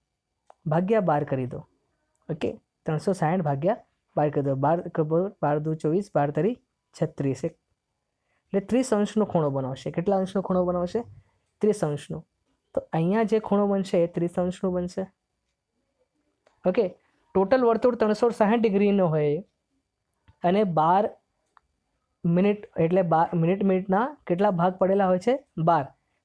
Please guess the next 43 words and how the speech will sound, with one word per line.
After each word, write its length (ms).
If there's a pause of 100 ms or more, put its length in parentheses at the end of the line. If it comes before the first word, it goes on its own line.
પાંચ, 200
પાંચ 160
મિનિટના 340
બાર 220
ભાગ 200
હોય 160
છે, 140
હે 60
ને? 120 (520)
તો 80
ભાગ્યા 320
બાર 220
કરી 200
દઈએ 200
તો 100
એક 340 (560)
જે 260
છે 200 (580)
પાંચ 220
મિનિટનો 240
મ-, 200
મળી 180
જશે 240
ભાગ 220
આપણને. 380 (580)
તો 100
ભાગ્યા 300
પાર 220
કરીએ 260
તો 100
આપણને 320
કેટલો 240
મળશે? 260
ત્રીસ 280
અંશ 180
મળી 200
ગયો. 180 (640)
હવે 380 (920)
એના 180
પછી 260
શું 180
કહે 120
છે? 180